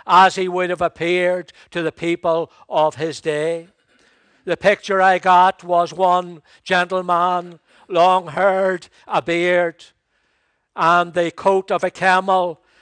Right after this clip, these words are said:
lapped around him, not cut, not tailored to a coat or a garment, but just lapped around him, and the leather belt tied in a knot round the waist to keep it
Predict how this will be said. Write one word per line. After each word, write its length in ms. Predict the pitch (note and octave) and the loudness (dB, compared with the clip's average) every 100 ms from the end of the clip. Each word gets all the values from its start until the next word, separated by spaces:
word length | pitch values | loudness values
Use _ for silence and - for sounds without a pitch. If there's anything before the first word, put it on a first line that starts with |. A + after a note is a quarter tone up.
| _ | _
lapped 360 | F#3 F3+ F#3+ G3+ | 2 4 4 -2
around 500 | F3+ E3+ F3 F#3 F3+ | 0 2 0 -2 -4
him, 120 | F3 | 0
not 260 | G#3 G#3+ | 2 0
cut, 360 | - F#3+ G3 _ | 0 0 0 _
not 260 | F#3 G3+ - | 0 0 0
tailored 640 | F3+ F#3 F#3 F#3+ F3 - _ - - | -2 0 2 0 -2 -6 _ -20 -8
to 220 | E3 D#3 | -2 -2
a 40 | |
coat 420 | - - F#3 F#3 | -2 -2 -2 -4
or 120 | F3+ E3+ | -4 -2
a 60 | |
garment, 760 | D#3 E3+ E3+ F3+ F3+ F3 - - _ - - | 0 2 4 2 -2 -8 -12 -20 _ -12 -6
but 140 | E3+ | -4
just 260 | G3 F3+ - | -2 -4 0
lapped 340 | F3+ F#3 - | 2 2 2
around 520 | F#3+ E3 D#3+ F#3 F3+ | 0 2 0 0 -6
him, 420 | E3 E3+ F3 E3+ C#3+ _ - - | -6 -4 -6 -12 -20 _ -16 -6
and 160 | E3 | -2
the 80 | E3 | 0
leather 360 | E3 F3+ F3 E3 | 4 4 4 0
belt 380 | F#3+ F3 F#3 - | 2 2 2 -2
tied 360 | F3+ F#3 F#3 | -2 0 0
in 140 | F3 E3+ | -4 -4
a 80 | |
knot 320 | E3 F3 F3 F3+ | -2 -2 -2 -2
round 280 | E3 E3 | -4 -4
the 100 | D#3+ | -8
waist 560 | D3 D3 D#3+ D#3+ - _ _ _ _ | -8 -6 -6 -8 -16 _ _ _ _
to 100 | - | -14
keep 320 | - F3 E3 | -8 -6 -4
it 220 | E3 D3 | -4 -8